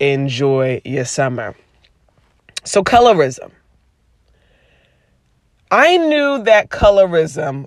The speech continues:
was going to become a topic of discussion during this entire, what can I call this right now? Um,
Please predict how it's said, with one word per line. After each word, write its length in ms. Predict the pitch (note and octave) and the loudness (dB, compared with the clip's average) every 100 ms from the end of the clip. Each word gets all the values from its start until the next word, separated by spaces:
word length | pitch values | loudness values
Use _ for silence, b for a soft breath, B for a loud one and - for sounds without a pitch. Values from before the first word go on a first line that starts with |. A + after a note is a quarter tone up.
| _ | _
was 260 | D3 D#3 C3+ | -4 -4 -4
going 520 | D#3 D#3+ E3 E3+ F3 | -2 0 0 0 -4
to 140 | - | -6
become 640 | C#3+ C#3 - F3+ D3 D3+ D3+ | -6 -8 -6 -2 0 0 -2
a 120 | B2+ | -4
topic 560 | C3+ - D#3 D3+ D#3+ C#3+ | -4 0 2 2 -2 -2
of 180 | C#3 C3 | -2 -2
discussion 840 | C#3 B2+ - D3 D3 - D3 C#3+ C#3+ B B B B C#3+ | -6 -10 0 0 0 -2 -2 -2 -8 B B B B 0
during 380 | D#3 D3+ D#3 | 2 4 2
this 180 | D3+ D3+ - | -2 -6 -8
entire, 1300 | D3 C#3+ - F3 D#3 D3+ D#3+ D#3+ D#3 D#3 D3+ D3+ D3+ b b b b | -8 -6 -6 0 2 4 4 6 6 6 6 2 0 b b b b
what 200 | D#3+ G3 | -2 0
can 140 | C4+ C4 | 0 -4
I 100 | A3 | -6
call 260 | A3 D#3+ | -2 -2
this 220 | D3 C#3 | -2 -6
right 160 | B2 A#2 | -8 -10
now? 460 | A2 G2+ B2 A2+ - G#2 - - | -10 -14 -12 -12 -12 -14 -16 -8
Um, 800 | - D3 C#3 C#3 C#3 C#3+ C#3 | -4 0 0 0 -4 -8 -10